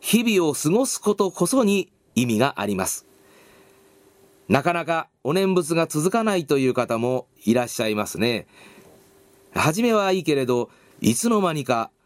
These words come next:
忘れていたとかよく聞くのです。一つの工夫としまして、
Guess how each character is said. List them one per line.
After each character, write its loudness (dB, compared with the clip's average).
忘 0
れ 2
て 0
い 0
た -2
と 4
か -2
よ 2
く -6
聞 -6
く 4
の -2
で -6
す。 -10
一 0
つ 0
の 2
工 -2
夫 2
と 2
し -2
ま 2
し -8
て、 -6